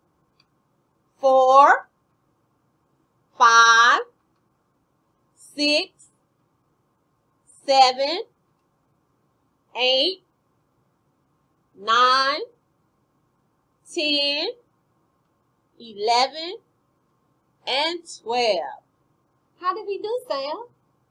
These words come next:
Great. Let's move on. The next organ wide guy is Calcium Bone.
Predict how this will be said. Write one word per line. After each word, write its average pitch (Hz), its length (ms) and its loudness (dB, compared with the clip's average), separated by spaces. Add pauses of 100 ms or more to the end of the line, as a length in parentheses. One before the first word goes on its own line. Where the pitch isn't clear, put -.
(640)
Great. 170 340 -14 (1200)
Let's 202 200 -18
move 294 220 -18
on. 359 380 -2 (2500)
The 196 100 -8
next 220 500 -8
organ 294 300 2
wide 277 340 -2
guy 277 420 -6 (500)
is 202 180 -18 (340)
Calcium 349 1000 -4
Bone. 190 440 -4